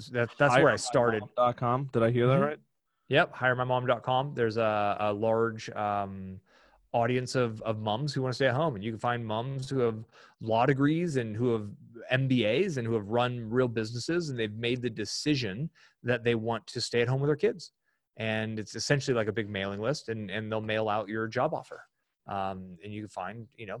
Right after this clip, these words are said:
Speaker 1: moms who, who value staying at home with their kids and, and working a bit, um, or staying at home for whatever reason, whether they have other physical reasons or limitations. Um, yeah, there, there's no lack of talent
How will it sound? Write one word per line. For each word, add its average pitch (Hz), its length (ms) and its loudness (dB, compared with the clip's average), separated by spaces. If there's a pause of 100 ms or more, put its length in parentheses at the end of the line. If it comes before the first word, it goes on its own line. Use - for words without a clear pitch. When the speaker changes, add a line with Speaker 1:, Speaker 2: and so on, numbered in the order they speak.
(100)
Speaker 1:
moms 110 300 -6
who, 113 420 -4
who 117 180 -6
value 107 680 -2
staying 107 340 -8
at 117 80 -8
home 117 120 -6
with 127 80 -6
their 135 80 -2
kids 104 360 -8
and, 104 300 -14
and 104 180 -12
working 110 300 -8
a 98 40 -10
bit, 135 360 2 (560)
um, 101 380 -6
or 190 140 2
staying 185 240 0
at 151 80 2
home 156 100 2
for 160 100 -2
whatever 131 260 2
reason, 104 520 -4
whether 104 520 -6
they 98 100 -4
have 98 280 -6
other 107 160 -4
physical 104 480 -8
reasons 101 420 -10
or 98 80 -12
limitations. 98 580 -12 (420)
Um, 95 600 -6 (1500)
yeah, 113 140 -4 (220)
there, 147 200 6
there's 151 220 4
no 196 180 6
lack 135 260 4
of 120 100 -2
talent 104 300 -6